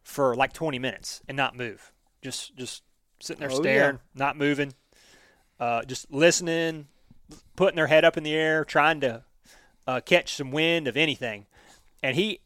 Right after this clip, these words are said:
Speaker 1: and he came into that area, and he was just kinda moving around. He was hitting a few little, uh, br-, um, branches and stuff like that. And I was like, "Oh," I was like, "Well, he's not, uh, he's not on tilt or anything." But of course, at that point, my heart's, like, racing at,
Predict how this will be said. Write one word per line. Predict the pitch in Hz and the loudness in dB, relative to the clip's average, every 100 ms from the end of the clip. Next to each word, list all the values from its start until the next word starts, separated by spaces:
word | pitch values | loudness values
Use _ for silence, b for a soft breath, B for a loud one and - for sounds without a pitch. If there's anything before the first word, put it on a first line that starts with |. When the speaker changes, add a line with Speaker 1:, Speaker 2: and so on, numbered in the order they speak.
| - | -10
Speaker 1:
and | 127 | -6
he | 165 | -4
came | 180 175 165 | 2 2 2
into | 151 | 2
that | 139 | 2
area, | 156 180 | 4 2
and | |
he | 135 | 0
was | 185 | -2
just | 180 - | 0 2
kinda | 151 135 | 2 0
moving | 139 135 170 160 | -6 0 0 2
around. | 135 139 160 170 147 | 2 4 4 2 0
He | 165 | -4
was | 151 - b b b b b | -6 -12 b b b b b
hitting | - 180 190 | -2 0 -2
a | |
few | - 175 | -2 -2
little, | 175 170 165 156 | 2 4 4 4
uh, | 151 143 135 - | 4 4 2 -2
br-, | 117 143 160 | -4 -2 -2
um, | 156 131 120 | -6 -6 -8
branches | 117 151 170 165 170 165 | 0 2 2 0 -2 -2
and | 143 | -6
stuff | 131 170 165 | 2 2 4
like | 160 - | 0 4
that. | 147 151 151 - | 4 4 0 -8
And | 117 110 _ _ _ _ _ _ | -20 -20 _ _ _ _ _ _
I | 135 | -6
was | 135 | 0
like, | 135 120 | 0 0
"Oh," | 151 254 | 2 2
I | 143 | 2
was | 135 | 0
like, | 135 | 4
"Well, | 165 | 4
he's | 165 147 143 | 4 0 0
not, | 160 175 - _ _ _ _ _ _ _ _ | 2 2 -2 _ _ _ _ _ _ _ _
uh, | 123 104 - - | -10 -10 -12 -16
he's | 135 | -2
not | 160 185 | 4 4
on | 139 | 4
tilt | - 226 | 2 2
or | 160 | 2
anything." | 127 - 131 135 | -2 -4 -4 -2
But | 131 139 | -2 -2
of | 143 - | -4 4
course, | 196 170 | 4 4
at | 139 | 2
that | 160 - | 0 2
point, | 156 147 139 | -2 -2 -6
my | - 123 | -2 0
heart's, | - 170 160 - | 6 6 6 2
like, | 131 123 _ _ _ _ - _ - | -2 -2 _ _ _ _ -20 _ -4
racing | 139 147 - 139 127 | 4 4 4 -6 -6
at, | 127 | -10